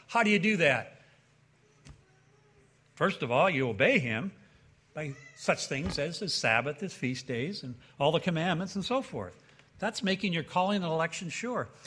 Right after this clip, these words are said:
If salvation were easy, we wouldn't have to worry about that. Diligence, spoudazo in the Greek,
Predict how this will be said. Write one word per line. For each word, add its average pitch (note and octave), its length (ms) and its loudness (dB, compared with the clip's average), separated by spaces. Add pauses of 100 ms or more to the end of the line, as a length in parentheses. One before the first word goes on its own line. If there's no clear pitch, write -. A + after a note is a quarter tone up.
(180)
If F#3+ 80 -2
salvation G#3+ 560 2
were F3 120 -2
easy, G3+ 720 2
we G3+ 100 0
wouldn't A#3+ 140 4
have G3+ 80 4
to A3+ 80 4
worry C#4+ 140 6
about G3 220 8
that. C3+ 220 6 (240)
Diligence, F3+ 720 10 (880)
spoudazo G#3 800 8
in D#3+ 100 6
the D3 80 2
Greek, C3+ 600 2